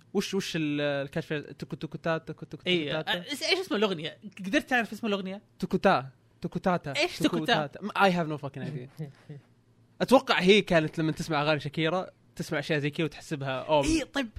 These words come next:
Speaker 1: ابتكار، ما أدري إن
Speaker 2: أنا
Speaker 1: هذه
Speaker 2: متأكد إن
Speaker 1: لغتهم.
Speaker 2: هي ك-،
Speaker 1: <laughs>
Speaker 2: يعني أنا شوف متأكد مثلًا أغنية شاكيرا في كأس العالم ألفين وعشرة واكا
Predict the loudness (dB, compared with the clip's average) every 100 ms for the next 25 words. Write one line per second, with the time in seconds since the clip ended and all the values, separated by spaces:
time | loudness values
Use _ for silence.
0 | -14 -10 0 2 4 2 2 0 2 2
1 | 2 4 4 4 6 8 8 6 4 2
2 | 2 2 2 -4 -8 -18 -20 -20 -20 -20
3 | -8 -6 -2 -2 -2 -4 -6 -4 -2 0
4 | 0 -2 -2 -6 -6 -2 0 0 -2 4
5 | 4 4 2 -4 -2 0 0 2 2 2
6 | 2 0 -2